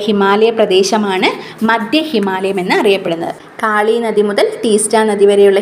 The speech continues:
ഹിമാലയ പ്രദേശമാണ് മധ്യ ഹിമാലയം. നേപ്പാൾ ഹിമാലയം എന്നും അറിയപ്പെടുന്നത് മധ്യ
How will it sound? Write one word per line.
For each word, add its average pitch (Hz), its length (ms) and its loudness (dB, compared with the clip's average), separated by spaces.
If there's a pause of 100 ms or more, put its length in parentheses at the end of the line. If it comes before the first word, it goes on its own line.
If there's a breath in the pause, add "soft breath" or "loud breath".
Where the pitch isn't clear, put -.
ഹിമാലയ 196 440 0
പ്രദേശമാണ് 196 640 0
മധ്യ 185 300 0
ഹിമാലയം. 202 500 -2 (540 loud breath)
നേപ്പാൾ 277 540 0 (120)
ഹിമാലയം 220 720 2
എന്നും 202 260 -2
അറിയപ്പെടുന്നത് 190 640 -2 (460 loud breath)
മധ്യ 208 220 0